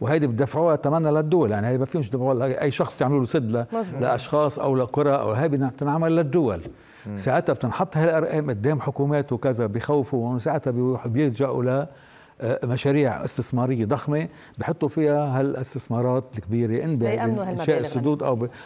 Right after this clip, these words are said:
Speaker 1: أو بترويج ل، آه، كيميائيات جديدة اللي حكيت عنها، مخصبات جديدة أو، آه، مبيدات للحشرات أو للآفات الزراعية جديدة.
Speaker 3: طيب، إزاي ممكن نحسن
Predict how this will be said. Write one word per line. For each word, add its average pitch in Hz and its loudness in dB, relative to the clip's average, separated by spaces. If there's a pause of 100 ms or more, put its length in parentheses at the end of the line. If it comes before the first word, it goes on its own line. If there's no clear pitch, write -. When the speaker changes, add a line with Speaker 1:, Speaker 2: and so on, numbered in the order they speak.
(120)
Speaker 1:
أو 214 4
بترويج 175 4
ل، 170 2 (240)
آه، 127 0
كيميائيات 151 2
جديدة 117 2
اللي 113 -2
حكيت - -4
عنها، 120 -4 (260)
مخصبات 123 0
جديدة 113 0
أو، 131 0 (400)
آه، 110 -2
مبيدات 120 0
للحشرات 107 -2
أو 107 -4
للآفات 104 -4
الزراعية 101 -6 (300)
جديدة. 95 -4 (320)
Speaker 3:
طيب، 95 0 (600)
إزاي 120 0
ممكن 170 -2 (200)
نحسن 104 -8